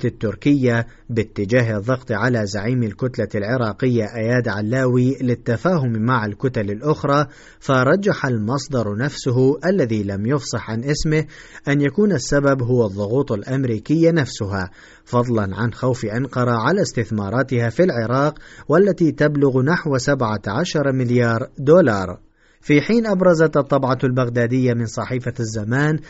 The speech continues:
ما كشفت عنه اللجنة المالية النيابية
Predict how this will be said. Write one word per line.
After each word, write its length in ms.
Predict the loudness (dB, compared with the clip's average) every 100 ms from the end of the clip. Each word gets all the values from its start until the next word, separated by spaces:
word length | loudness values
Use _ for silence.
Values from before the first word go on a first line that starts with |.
| -20 -2
ما 220 | 2 2
كشفت 560 | 2 0 2 0 0 -2
عنه 320 | -2 -2 -2
اللجنة 420 | 0 0 0 -2 -2
المالية 560 | -2 -2 0 0 2 0
النيابية 760 | 0 0 0 0 0 2 2